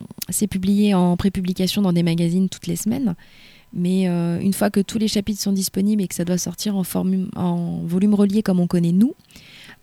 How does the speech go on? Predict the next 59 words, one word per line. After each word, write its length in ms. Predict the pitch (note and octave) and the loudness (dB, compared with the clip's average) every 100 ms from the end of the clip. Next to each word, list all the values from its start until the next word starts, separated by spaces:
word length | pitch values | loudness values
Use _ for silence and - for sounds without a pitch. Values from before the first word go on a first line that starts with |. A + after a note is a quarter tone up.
| - | -2
euh, 280 | A#2 A2 | -2 -2
bah, 160 | F2 E3 | -4 -2
il 100 | E3 | -2
faut 220 | - A3 | 2 2
retravailler 600 | F#3+ A3 - G#3 G#3 G3+ | 4 2 2 0 2 2
le 100 | G#3+ | 2
papier. 320 | G3+ G3+ - F#3 | 2 -2 -2 -4
Donc 160 | F3 | -4
des 180 | F3+ F3+ | -2 -4
fois, 160 | F3 G#3+ | 0 0
les 160 | F#3+ | 2
auteurs 320 | F#3+ A3+ G3 | 2 2 0
retravaillent 440 | G3+ A#3+ - G#3+ A3 | 0 -2 -2 -2 0
leurs 140 | F#3+ | -2
chapitres 460 | - F#3 - - G3 | -2 -2 -4 -8 -4
parce 220 | F3 E3+ | -2 0
qu'il 140 | G#3+ G#3 | 0 2
y 20 | |
avait 160 | F#3 | 2
des 80 | F#3+ | 2
personnages 480 | G3 F#3 - G3 G3+ | 2 0 0 0 0
qui 80 | - | -2
ont 40 | |
été 160 | F3+ F3 | -2 0
mal 180 | F3 F3 | 0 -2
dessinés, 400 | F3 - G#3+ G3+ - - - - | -4 0 0 0 -10 -20 -14 0
des 140 | F#3+ | 0
fonds 200 | - G#3+ | 2 -2
qui 80 | G3+ | 0
ont 80 | F#3 | -2
été 160 | F3 | -2
pas 160 | F3+ F3+ | -2 0
bien 160 | F#3 | 0
faits, 260 | G3 - G3 _ _ - - - | -2 -4 -6 _ _ -20 -20 -6
une 100 | F#3+ | -4
phrase 240 | F#3 F#3+ G3 | 0 0 2
qui 100 | G3 | 2
leur 120 | F#3 | 2
a 100 | F#3+ | 4
pas 140 | G#3+ | 2
plu, 240 | - G#3 G#3 | 2 4 6
une 160 | G3 | 6
scène 320 | - F#3+ G3 | 4 2 0
qu'ils 200 | G3 F3+ | 0 0
aimaient 160 | F3+ F3 | 2 2
pas. 180 | - - _ - | 0 -6 _ -6
Donc 160 | F#3 | -4
ils 40 | F#3+ | -2
décident 300 | G3 A#3+ G3+ | -4 0 2
de 80 | F3 | 4
retravailler 680 | G#3+ B3 - A3 A3 A3 | 2 -2 0 0 2 4
le, 260 | G#3+ F#3+ F#3 | 4 4 4
le 100 | F3+ | 2
volume 440 | E3+ F3 A3+ C#4+ | 2 2 2 0
pour 120 | A#3 G3 | -2 0
pouvoir 200 | G3+ G3 | 0 0
le 40 | |
sortir 360 | - F3 - A#3 | -2 -4 -2 0
définitivement. 600 | G#3+ - G3+ G3+ F#3 | 0 2 0 0 -2